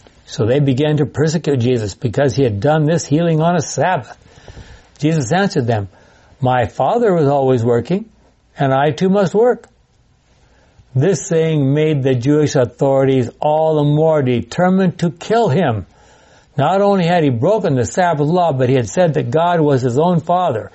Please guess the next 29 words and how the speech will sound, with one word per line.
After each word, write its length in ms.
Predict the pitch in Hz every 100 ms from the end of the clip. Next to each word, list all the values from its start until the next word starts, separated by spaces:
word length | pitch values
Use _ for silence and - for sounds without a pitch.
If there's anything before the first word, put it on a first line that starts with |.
| - - - -
and 120 | 123
in 100 | 123
this 220 | 160 220 -
way 200 | 139 123
had 200 | 123 120
made 300 | 151 180 170
himself 640 | 175 131 175 170 - -
equal 480 | 175 180 185 180 165
with 300 | 175 170 - _
God. 520 | 135 156 139 101 104 - _ - - - _ -
Whoa! 840 | 117 156 202 147 127 110 101 - _ _ _ - - - - _ -
That's 260 | 156 185 -
serious 420 | 151 147 104 -
stuff. 460 | - 160 113 - - _ _ _ _ _ _ _ _ - - _ _ - _ -
Well, 160 | 151
a 60 | 156
careful 440 | - 254 254 226
study 460 | - - 175 170 139
of 120 | 123
the 100 | 123
events 360 | 117 156 143 143
in 60 |
the 80 | 113
four 240 | 120 143
Gospels 560 | 127 139 139 - 143 123
suggests 420 | 143 120 151 131
that 140 | 117 123
this 160 | 196
story 420 | - 135 123 123